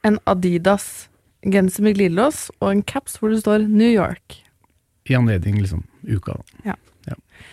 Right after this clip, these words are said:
Speaker 1: Veldig fint.
Speaker 2: Dette
Speaker 1: Jeg
Speaker 2: er ikke
Speaker 1: jo
Speaker 2: veldig forfengelig.
Speaker 1: Nei, nei, det er veldig sånn, det er litt sånn pappa skal ta med ungene på fjellet. Men du er, det er liksom ikke shabby. Det er liksom ordentlig.
Speaker 2: Nei,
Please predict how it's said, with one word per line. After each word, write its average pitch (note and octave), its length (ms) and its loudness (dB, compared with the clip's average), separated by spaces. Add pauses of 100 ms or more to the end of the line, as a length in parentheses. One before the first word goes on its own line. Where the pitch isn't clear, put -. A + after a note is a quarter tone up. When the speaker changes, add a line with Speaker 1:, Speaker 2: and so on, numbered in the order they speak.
(200)
Speaker 1:
Veldig - 260 -14
fint. - 340 -12 (800)
Speaker 2:
Dette - 120 -2
Speaker 1:
Jeg A#3+ 40 10
Speaker 2:
er C4 120 8
ikke G#3+ 100 8
Speaker 1:
jo D3+ 60 8
Speaker 2:
veldig A#2+ 160 4
forfengelig. A#2+ 400 2
Speaker 1:
Nei, A#3 480 4
nei, G#3+ 200 6 (120)
det A3+ 140 2
er A3+ 100 4
veldig G#3+ 260 2
sånn, G3 280 4
det G3 240 4
er C4 80 4
litt B3+ 200 -2
sånn G#3 180 0
pappa D#3+ 380 -2 (680)
skal - 220 -4
ta F#3+ 120 4
med D#3+ 380 0 (180)
ungene D#3+ 300 0
på E3+ 120 -4
fjellet. E3 440 -2 (720)
Men A3 180 4
du G#3+ 80 4
er, G3 80 2
det - 200 2
er G3+ 60 4
liksom A3+ 280 0
ikke - 120 -4
shabby. E3 520 -2
Det - 340 -8
er B3+ 60 0
liksom A3 180 0
ordentlig. D#3+ 420 -4
Speaker 2:
Nei, A#3 60 0